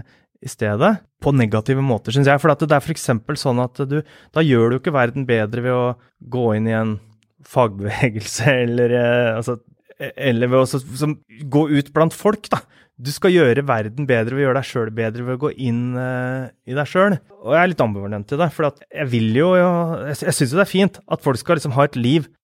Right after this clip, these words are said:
hvor de lever litt i samsvar med det som de føler inni seg. <laughs> At de sk-, sånn som de skulle,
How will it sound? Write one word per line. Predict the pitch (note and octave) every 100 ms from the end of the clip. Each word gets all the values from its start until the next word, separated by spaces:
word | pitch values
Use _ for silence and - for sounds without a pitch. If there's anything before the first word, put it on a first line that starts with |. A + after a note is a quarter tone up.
| C#3
hvor | C#3+
de | D#3
lever | B2 G#2+ G#2+ A2+ C#3+ C#3+ B2
litt | C3 C3
i | -
samsvar | C3 G2 - G#2 G#2
med | A2+
det | G#2
som | - A#2+
de |
føler | A#2+ G2 G#2+ A2
inni | G2
seg. | - C#3 -
<laughs> | _ C3+
At | C#3
de | C3
sk-, | - C#3+
sånn | C3+ A2+
som | A#2+
de |
skulle, | A2 B2 G#2 G#2